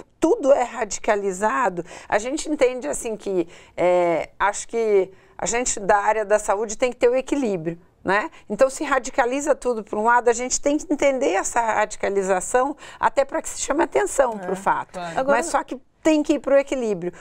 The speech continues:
Speaker 1: porque se você não vai pro equilíbrio, quem é fragilizado é a mulher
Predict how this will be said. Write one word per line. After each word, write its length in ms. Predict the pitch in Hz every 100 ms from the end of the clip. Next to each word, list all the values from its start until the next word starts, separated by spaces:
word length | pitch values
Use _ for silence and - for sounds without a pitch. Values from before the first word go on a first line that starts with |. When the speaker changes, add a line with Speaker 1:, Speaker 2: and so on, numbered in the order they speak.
| -
Speaker 1:
porque 200 | 226 262
se 140 | 262
você 300 | 247 269 320
não 160 | 320 285
vai 200 | 233 220
pro 160 | - 202
equilíbrio, 640 | 202 208 208 247 202 190 196 - _
quem 300 | - 294 311
é 140 | 240 254
fragilizado 1040 | - 214 202 196 196 190 214 233 220 185 - _
é 220 | 226 233
a 80 | 247
mulher 500 | 254 269 208 185 202